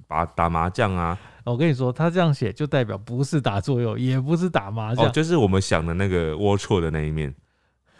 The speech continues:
Speaker 1: 是吗？
Speaker 2: 就是在为国家造福。
Speaker 1: 好啦，那就是，好啦，他符合我们的主题，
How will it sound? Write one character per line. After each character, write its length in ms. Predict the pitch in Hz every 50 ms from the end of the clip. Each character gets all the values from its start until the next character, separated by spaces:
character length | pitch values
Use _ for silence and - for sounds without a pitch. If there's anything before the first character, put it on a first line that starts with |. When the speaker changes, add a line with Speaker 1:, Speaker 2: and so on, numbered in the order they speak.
| - - - - -
Speaker 1:
是 240 | - - 120 110
吗？ 200 | 95 87 78 80 - _ _ _ _ _
Speaker 2:
就 140 | _ _ 123
是 140 | 120 120 117
在 440 | 110 120 117 113 110 107 101 98 - - _ _ _ _
为 400 | _ 151 160 151 143 131 123 117
国 200 | 113 - 123 117
家 300 | 117 117 135 123 127 131
造 260 | 131 - - 139 117 113
福。 320 | - - 104 104 104 117 131 _ _ _ _
Speaker 1:
好 260 | _ - 85 80 76
啦， 120 | 69 69 85 - _ _ _ - - - - - _
那 240 | 127 135 127 123 117
就 160 | 117 127 120
是， 420 | 113 120 120 117 107 98 92 95 - - _ _ _ _ _ _ _ _ _ _ _ _ _
好 140 | _ - 90
啦， 240 | 87 87 101 131 147 -
他 80 | - 131
符 340 | 117 - - - 120 120 117
合 100 | 123 143
我 60 | 151
们 100 | 120 107
的 60 | 107
主 220 | 92 101 95 90
题， 280 | 87 - 87 82 82 90